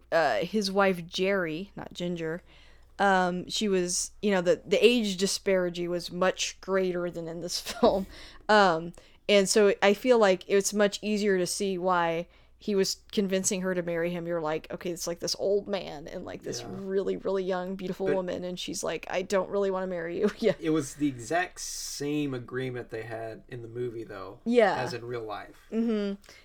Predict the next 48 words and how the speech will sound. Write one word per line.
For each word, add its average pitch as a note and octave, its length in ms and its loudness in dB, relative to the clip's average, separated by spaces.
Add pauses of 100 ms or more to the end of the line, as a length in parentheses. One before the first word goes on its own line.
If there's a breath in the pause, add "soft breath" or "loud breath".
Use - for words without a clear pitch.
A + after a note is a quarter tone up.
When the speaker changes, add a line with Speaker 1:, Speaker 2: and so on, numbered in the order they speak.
(140 loud breath)
Speaker 1:
And, G3+ 440 4
but A#3+ 140 6
I A#3 80 8
feel C#4 140 4
like B3 140 8
they A3+ 100 4
really A3 220 4
romanticize F#3+ 920 0
it F3+ 40 -6
in - 80 -8
this F3+ 180 -10
movie. F#3 380 -6
It's E3+ 200 -8
like, E3 300 0 (380 loud breath)
"I'm F#3 120 -4
so F3+ 200 -4
in F#3+ 160 -4
love B3 160 2
with A#3 200 0
you G3+ 380 0
and, F3 640 -6
you - 120 -8
know, E3 220 -6
I'm F3 220 -4
willing F#3 560 0
to F3+ 180 -6
wait. F#3+ 300 0
We F3+ 100 -4
can F3+ 240 -8
work F#3+ 300 0
on F#3 180 -4
that. F3+ 420 -4
We F3+ 80 -12
can F3 140 -10
work F3 220 -6
on F3+ 120 -6
you F3 120 -6
being F3 180 -6
in F3 80 -6
love F3 180 -4
with F3+ 200 -8
me." E3+ 320 -8 (360 loud breath)
And F3+ 140 -10
she's - 180 -10
like, - 160 -6
"Okay." F#3 460 0
And, G3 140 2
like, G3 140 2